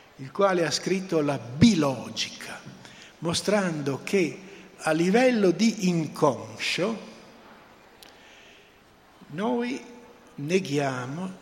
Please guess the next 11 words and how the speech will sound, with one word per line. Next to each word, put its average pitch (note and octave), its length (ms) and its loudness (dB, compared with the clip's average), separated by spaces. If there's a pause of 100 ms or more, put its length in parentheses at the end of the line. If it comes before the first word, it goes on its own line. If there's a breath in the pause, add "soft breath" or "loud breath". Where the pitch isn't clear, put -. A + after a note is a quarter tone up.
(280)
talvolta A2+ 1120 -8 (240)
il C3+ 100 -8
principio F#3 640 -4
di D#3 140 -4
non C#3 240 -6
contraddizione. B2 960 -12 (2750)
Non A#2+ 160 -12
c'è D3+ 160 -2
motivo D3 520 0
di C3+ 140 -4
dubitarne. B2 960 -6